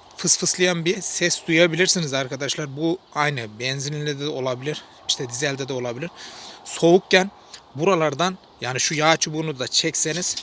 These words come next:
zaten şimdi çekeceğim. Özellik-, e, özellikle o yüzden göstermek istedim. Soğukken çalıştırayım, göstereyim diye. Hem de sıcakken arkasına video ekleyeceğim. Buralardan arkadaşlar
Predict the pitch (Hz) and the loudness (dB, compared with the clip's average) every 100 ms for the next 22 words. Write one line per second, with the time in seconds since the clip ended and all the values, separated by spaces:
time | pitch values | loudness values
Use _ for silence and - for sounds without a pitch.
0 | - - 147 151 - 160 - 165 147 139 | -8 -4 -2 0 -2 0 0 2 0 0
1 | 175 - 135 135 143 147 - 143 139 135 | -2 -4 -6 -4 -6 -8 -12 -8 -6 -4
2 | 135 143 143 151 143 139 143 135 123 139 | -2 -4 -4 -4 -2 -2 -6 -6 -6 -8
3 | 127 120 - 135 131 - 127 123 131 117 | -10 -6 -6 -6 -8 -10 -8 -8 -6 -4
4 | - 120 - 123 117 117 113 120 113 113 | -2 -4 -6 -6 -8 -8 -8 -6 -8 -8
5 | 131 151 143 139 - 170 156 175 160 - | -8 -8 -6 0 2 2 -2 -2 -4 -2
6 | 156 170 160 151 165 - 143 127 196 - | -4 -4 -2 0 0 -2 -4 -4 -4 -10
7 | - - - - - - - 147 180 196 | -14 -14 -20 -20 -20 -20 -8 2 6 6
8 | 175 156 151 160 185 180 - 117 | 4 2 0 -2 -2 -2 -4 -6